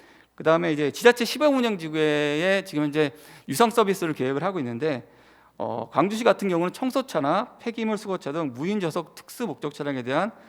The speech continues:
안전성 검증을 어떻게 하는지 이 부분에 대해서 정보 공유와, 그다음에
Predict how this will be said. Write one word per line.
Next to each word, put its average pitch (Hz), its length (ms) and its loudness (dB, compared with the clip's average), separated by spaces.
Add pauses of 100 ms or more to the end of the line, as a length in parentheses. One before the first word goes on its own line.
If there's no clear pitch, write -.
(120)
안전성 196 480 2
검증을 139 300 0
어떻게 120 240 -4
하는지 113 380 -4 (320)
이 143 120 -2
부분에 165 300 -2
대해서 135 300 -2
정보 131 280 -4
공유와, 131 520 -2
그다음에 147 480 -4